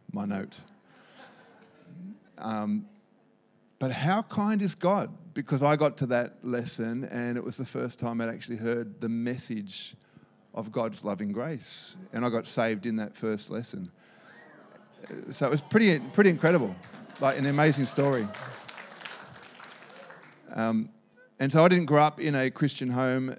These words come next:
but one of the first things that happened to me, I became a Christian, and it wasn't like one of those Baptist meetings where you come down the front or you put your hand up or you, you know, make yourself known. And so the scripture teacher didn't even know that I became a Christian.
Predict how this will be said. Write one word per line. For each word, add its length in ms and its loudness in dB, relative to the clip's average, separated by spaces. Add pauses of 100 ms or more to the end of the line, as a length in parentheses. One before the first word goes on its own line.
but 320 -4
one 160 2
of 100 -2
the 240 0
first 460 0
things 160 -2
that 100 -2
happened 220 -2
to 80 0
me, 80 0
I 140 2
became 280 2
a 60 0
Christian, 760 -4
and 160 -2
it 120 -4
wasn't 580 -4
like 180 -2
one 160 -4
of 60 -2
those 460 0 (240)
Baptist 600 -4 (220)
meetings 540 -2
where 160 -2
you 100 0
come 220 -4
down 100 -2
the 80 -4
front 460 -4
or 220 -4
you 60 -4
put 160 -8
your 100 -6
hand 220 0
up 260 -2
or 380 -2 (540)
you, 420 0
you 120 -2
know, 60 0
make 200 0
yourself 380 -4
known. 460 0
And 120 -2
so 160 2
the 220 0
scripture 300 2
teacher 260 0
didn't 180 -2
even 100 0
know 120 0
that 100 0
I 60 0
became 240 -4
a 40 -4
Christian. 380 -8